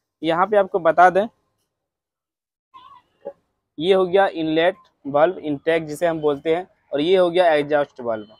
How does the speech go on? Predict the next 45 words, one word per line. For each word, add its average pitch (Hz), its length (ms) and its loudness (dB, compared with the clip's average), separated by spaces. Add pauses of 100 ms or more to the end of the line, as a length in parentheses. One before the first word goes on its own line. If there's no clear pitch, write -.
(140)
जिधर 143 180 -6
से 180 220 -6
कि, 180 360 -4
अ, 143 380 -4
exhaust 147 380 0
निकलता 139 360 -2
है, 143 60 2
silencer 131 440 -6
के 151 120 -8
side 139 300 -4
का 147 80 -2
हुआ 139 220 -2
ये 135 180 -4
वाला 139 180 -4
टैपिट, 131 400 -8 (380)
और 123 80 -6
ये 143 160 -4
हो 147 200 0
गया 147 200 -4
carburetor 156 640 -2
के 160 120 -6
side 143 260 -2
का, 156 120 -2
throttle 147 300 -4
body 127 300 -2
के 131 140 -8
side 107 240 -8
का। 110 220 -10 (460)
तो 170 60 0
हमें 175 220 -2
इस 196 220 -4
side 185 180 0
में 185 120 0
रखना 170 340 -2
है 214 120 -8 (1160)
ज़ीरो, 160 320 -2 (300)
ज़ीरो 160 300 -2
पॉइंट 160 340 -4
ज़ीरो 151 240 -2
आठ 127 360 -4
एमएम 120 220 -10
रखना 113 240 -10
है, 110 160 -20 (100)
ठीक 143 120 -10
है। 208 100 -10